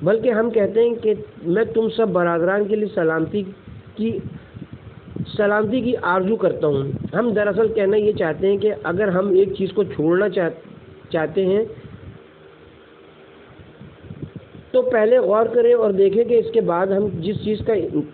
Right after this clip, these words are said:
इंतखाब करेंगे क्या वो इससे बेहतर है। बाद में हम एक बेमायनी और बेमफ़हूम चीज़ का इंतखाब कर लेते हैं। बाद लोग आपस में मिलते हैं तो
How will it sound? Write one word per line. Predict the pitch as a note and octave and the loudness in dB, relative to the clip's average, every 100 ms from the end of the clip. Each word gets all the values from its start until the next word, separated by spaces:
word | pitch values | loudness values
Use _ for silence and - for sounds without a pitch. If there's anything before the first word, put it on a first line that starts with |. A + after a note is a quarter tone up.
| - - - E3 | -14 -18 -6 -2
इंतखाब | E3 F3 F#3+ A3 A3 | -2 -2 0 0 2
करेंगे | G#3 G3+ A3 | 2 2 2
क्या | A3 G#3 | 0 2
वो | G#3+ | 4
इससे | F#3+ G#3 | 2 2
बेहतर | F#3+ E3+ F3 G3+ | 2 2 2 2
है। | A3+ A#3 - - - - - - - - - - - - B2+ | 0 -2 -12 -20 -20 -20 -18 -14 -12 -12 -14 -10 -12 -10 -6
बाद | C#3 F3 A3 | -2 0 2
में | A3+ A#3 | 4 2
हम | A3 | 2
एक | G#3+ F#3+ F#3+ | 2 2 2
बेमायनी | F3 G#3 F#3 F3+ G3+ | 2 4 4 2 4
और | A3+ | 4
बेमफ़हूम | G3 G3 F#3+ E3 - F#3+ A3 | 4 2 2 0 0 0 0
चीज़ | - G3 - | -2 -4 0
का | G#3 | 2
इंतखाब | F3 F3 F3 F3+ F3+ | 2 0 -2 -2 -2
कर | C#3+ | -2
लेते | C3+ C3+ | -2 -2
हैं। | B2+ C3 | -2 -2
बाद | D#3+ G3+ G#3 | -2 -2 0
लोग | A3 | 0
आपस | F#3+ D#3+ F#3 F#3+ | -2 -2 -2 0
में | |
मिलते | G3+ E3+ F3 | 0 0 0
हैं | G#3 | 0
तो | G#3 | 0